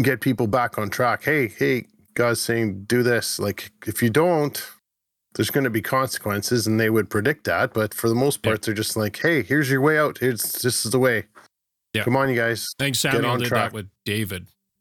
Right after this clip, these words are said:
Speaker 2: quite a bit, right?
Speaker 1: Yeah, and they hated him, and they killed him.
Speaker 2: <laughs>
Speaker 1: So, but if,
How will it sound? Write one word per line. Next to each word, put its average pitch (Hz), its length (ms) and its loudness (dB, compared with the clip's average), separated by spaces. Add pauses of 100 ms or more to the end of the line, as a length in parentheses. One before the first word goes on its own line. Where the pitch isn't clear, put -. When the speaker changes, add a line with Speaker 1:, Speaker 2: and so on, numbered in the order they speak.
(240)
Speaker 2:
quite 95 120 -2
a 85 60 -6
bit, 85 180 -10 (140)
right? 95 220 -12 (580)
Speaker 1:
Yeah, 180 260 4
and 151 120 2
they 175 80 2
hated 190 400 2
him, 180 240 0 (200)
and 147 200 2
they 156 80 2
killed 165 340 2
him. 92 140 -2 (220)
Speaker 2:
<laughs> - 800 -2 (280)
Speaker 1:
So, 175 260 2
but 151 280 0 (420)
if, - 460 -2